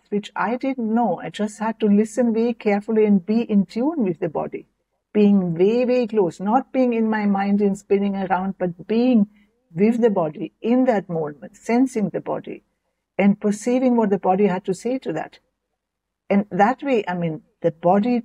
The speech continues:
tells its own truth. A bo-, the body doesn't lie. And there I was with my sort of, uh, um, over, um, what do you say, um,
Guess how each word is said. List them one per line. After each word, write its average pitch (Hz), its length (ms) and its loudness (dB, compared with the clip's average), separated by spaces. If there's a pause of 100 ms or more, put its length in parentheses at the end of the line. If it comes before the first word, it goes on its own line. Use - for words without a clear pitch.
tells 214 360 0
its 202 180 -2
own 196 380 2
truth. - 440 -6 (100)
A 160 60 -12
bo-, 165 260 -2
the 185 120 -2
body 202 300 2
doesn't 202 280 0
lie. 220 320 -2 (3000)
And 180 240 2
there 226 240 4
I 226 100 2
was 220 460 0
with 202 200 0
my 185 240 -2
sort 180 320 -2
of, 175 380 -2
uh, 165 340 -6
um, 151 360 -12 (840)
over, 208 580 2 (120)
um, 151 380 -12 (960)
what 156 100 -12
do 165 120 -8
you 156 80 -4
say, 160 320 -4 (680)
um, 156 180 -6